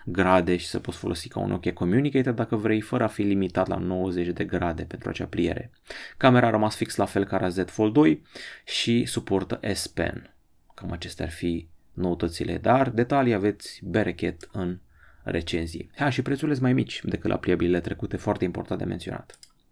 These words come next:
Uh, revin puțin la Xiaomi, pentru că au scos tablete noi după multă vreme, nu știu câți ani au trecut, uh, să tot fie trei, patru, dar iată, după Mi Pad patru vine Mi Pad cinci și Mi Pad cinci Pro.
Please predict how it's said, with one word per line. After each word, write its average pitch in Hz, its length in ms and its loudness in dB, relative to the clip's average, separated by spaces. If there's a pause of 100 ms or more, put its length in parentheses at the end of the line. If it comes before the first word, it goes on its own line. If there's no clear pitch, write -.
(720)
Uh, 113 400 4 (120)
revin 156 260 8
puțin 156 200 2
la 156 60 4
Xiaomi, 135 360 6
pentru 113 200 0
că 117 80 0
au 117 60 4
scos 127 200 -4
tablete 120 320 4
noi 127 160 4
după 117 200 2
multă 120 320 6
vreme, 107 260 2
nu 104 80 0
știu 135 160 -2
câți 123 180 0
ani 98 100 2
au 92 80 0
trecut, 127 480 0
uh, 107 300 2
să 110 140 -2
tot 98 160 -4
fie 123 180 0
trei, 110 220 0
patru, 127 400 2
dar 117 240 2
iată, 110 260 0
după 98 220 -2
Mi 131 160 4
Pad 110 260 0
patru 147 320 2
vine 123 180 2
Mi 120 140 2
Pad 95 280 -4
cinci 139 220 -4
și 123 160 -6
Mi 113 100 0
Pad 107 200 -4
cinci 107 260 -6
Pro. - 300 -4